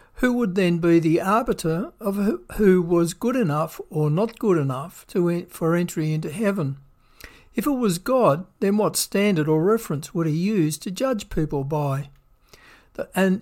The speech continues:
if that was so, this would be recorded in the Bible. The fact is, Jesus said in Matthew nineteen, verse seventeen, that there was only one person in the universe who was considered good,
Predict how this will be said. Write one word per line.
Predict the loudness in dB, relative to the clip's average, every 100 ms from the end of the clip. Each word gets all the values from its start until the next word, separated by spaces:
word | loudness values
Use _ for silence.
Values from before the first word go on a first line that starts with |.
| -2
if | -2 -4
that | -4 -4 -4
was | -6 -6
so, | 0 4 6 6 4 0 -6
this | -6 -4 -2
would | -2 -2
be | -2 0
recorded | 0 -2 -2 0 2 0
in | -2
the | -2
Bible. | 0 0 0 -2 -8 -18 -20 -20 _ -20 -20 -20 _
The | -8
fact | 4 4 4 0
is, | 2 2 -2 -12 -4
Jesus | 0 0 0 -2
said | 0 0
in | 0 0
Matthew | -2 -4 -2 0
nineteen, | 2 2 0 0 -2 0 2 0 -2 -4
verse | -4 -2 0
seventeen, | -2 -2 -2 -2 -2 0 0 -4 -10 -20 _
that | -8 2
there | 4
was | 4
only | 4 4 4
one | 4 2 2
person | 4 4 4 0
in | 0
the | 0
universe | 2 2 2 0 -2 -4
who | -2 -2
was | -2
considered | -2 -4 -2 -2 -2 -2 -2
good, | 0 2 0